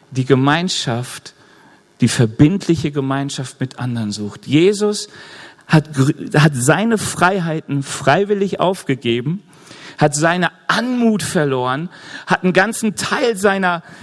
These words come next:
seiner Rechte aufgegeben. Warum? Um in eine Gemeinschaft hineinzukommen, die ihr dienen kann. Vielleicht ist dir das schon aufgefallen, es ist schwierig,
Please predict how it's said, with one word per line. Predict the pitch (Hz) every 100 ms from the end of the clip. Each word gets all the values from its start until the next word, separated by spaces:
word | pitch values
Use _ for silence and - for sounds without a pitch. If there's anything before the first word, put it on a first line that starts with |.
| -
seiner | 127 170 175 170 147 135
Rechte | 214 277 - - - 131
aufgegeben. | 143 135 - 135 135 135 143 180 190 - - -
Warum? | 160 160 208 196 151 143 165 - _ _ _ _ _ _ _
Um | 160
in | 175 160
eine | 156 147
Gemeinschaft | 143 143 147 214 - 214 -
hineinzukommen, | - 180 175 180 190 - 139 - 135 131
die | 127
ihr | 127 123
dienen | 151 160 117
kann. | 101 - 90 113
Vielleicht | 160 151
ist | 196 -
dir | 185
das | 175
schon | 170
aufgefallen, | - 196 240 - 143 147 151
es | 156
ist | 147 -
schwierig, | - 180 214 156 143 -